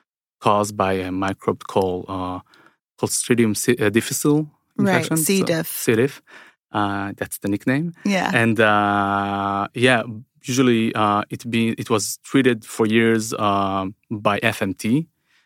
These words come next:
Speaker 1: and currently, uh, companies are trying to take a s-, uh, uh, the attempt and to see if they could basically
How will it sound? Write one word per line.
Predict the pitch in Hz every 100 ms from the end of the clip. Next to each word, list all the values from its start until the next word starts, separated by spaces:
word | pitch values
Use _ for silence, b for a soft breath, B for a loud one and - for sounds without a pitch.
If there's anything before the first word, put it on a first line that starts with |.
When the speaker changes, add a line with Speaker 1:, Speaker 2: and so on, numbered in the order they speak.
| _ _ -
Speaker 1:
and | 110 107
currently, | 127 123 120 113 104 104 95
uh, | 104 98 98 107 - _ _
companies | - 113 113 104 101
are | 92
trying | - 104 101 98
to | -
take | - 95 95
a | -
s-, | - _ -
uh, |
uh, | 104 104 98 92 87 -
the | 117 104
attempt | 90 - 113 107
and | - 95 -
to | -
see | - - - 123 107 101
if | -
they | 101
could | 98 - 101 - _ _
basically | 95 92 101 - 98